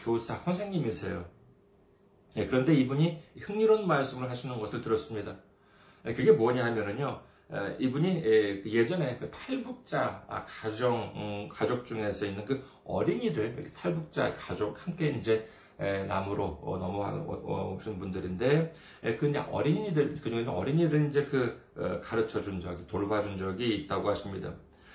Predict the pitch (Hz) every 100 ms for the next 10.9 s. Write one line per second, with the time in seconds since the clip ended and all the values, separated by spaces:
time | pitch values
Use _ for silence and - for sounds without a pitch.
0 | - 135 208 247 240 269 233 - 156 185
1 | 185 156 160 - - 175 160 240 262 233
2 | 226 247 170 185 185 123 135 147 147 165
3 | 165 160 139 147 156 175 - 240 247 -
4 | 247 214 170 156 - 123 110 110 110 104
5 | 101 92 131 127 104 90 - - - -
6 | 143 302 - 156 156 185 196 190 180 185
7 | 254 107 113 147 151 135 120 101 151 -
8 | - - - - - - _ _ _ -
9 | - 139 123 123 302 294 - 247 220 -
10 | - 190 175 165 156 143 147 170 175